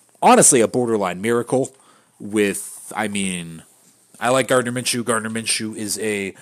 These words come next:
good quarterback, but, uh, he is not their future. Anthony Richardson is their future,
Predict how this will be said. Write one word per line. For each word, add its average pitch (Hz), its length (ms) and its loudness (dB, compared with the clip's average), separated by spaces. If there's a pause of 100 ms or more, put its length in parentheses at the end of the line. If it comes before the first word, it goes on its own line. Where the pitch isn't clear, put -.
(400)
good 127 220 2
quarterback, 120 760 4
but, 92 760 2 (160)
uh, 85 560 4 (240)
he 98 280 -2
is 95 180 -2
not 139 200 2
their 104 120 -4
future. 90 400 -10
Anthony 92 360 -10
Richardson 95 600 -8
is 92 280 -6
their 80 180 -10
future, 95 640 -10